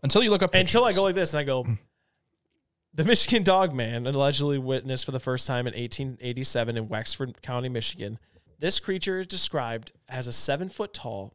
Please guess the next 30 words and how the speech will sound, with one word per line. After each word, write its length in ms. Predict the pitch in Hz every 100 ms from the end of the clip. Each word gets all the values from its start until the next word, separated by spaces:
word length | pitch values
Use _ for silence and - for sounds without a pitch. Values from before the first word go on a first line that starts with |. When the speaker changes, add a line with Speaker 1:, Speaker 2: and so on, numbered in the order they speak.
| _
Speaker 2:
blue-eyed, 680 | 139 147 214 180 101 104 98 _
ambered, 460 | 160 165 190 185 170 _
blue 260 | 139 160 214
and 100 | 208
ambered-eyed, 760 | 143 156 165 - 120 113 113 - - _ _
bipedal 580 | 147 156 196 - 196 190
canine-like 840 | - - 143 139 135 135 120 120 -
animal 400 | 127 123 117 117
with 80 | 117
a 60 |
torso 460 | 120 - 214 - 262
of 40 |
a 80 | 233
man 300 | 180 127 131
and 100 | 127
a 60 | 127
fearsome 340 | - 185 202
howl 300 | 139 131 127
that 140 | 120 117
sounds 260 | 123 117
like 80 | 127
a 40 |
human 440 | 113 - 170 165 156
scream. 480 | - - 139 101 - _
There 80 | 110
we 60 | 110
go, 180 | 113 120
mimicking. 440 | 123 147 135 107
Speaker 1:
Dude, 340 | - 110 107 113
yeah. 220 | 113